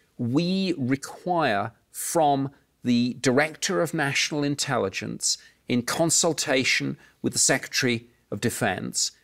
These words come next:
a full report into what's going on. We are not happy with the fragmented information that we have. Different parts of the intelligence community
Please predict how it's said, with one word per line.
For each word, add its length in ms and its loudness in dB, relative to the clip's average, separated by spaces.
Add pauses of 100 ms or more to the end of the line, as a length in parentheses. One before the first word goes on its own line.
(320)
a 100 4
full 540 0
report 640 2 (180)
into 160 2
what's 280 2
going 280 2
on. 160 -4
We 160 6
are 60 6
not 360 4
happy 600 -4 (360)
with 260 2
the 60 4
fragmented 960 0
information 720 0
that 100 -2
we 80 -4
have. 280 -4 (280)
Different 400 2
parts 500 0
of 100 -4
the 100 0
intelligence 720 0
community 500 -2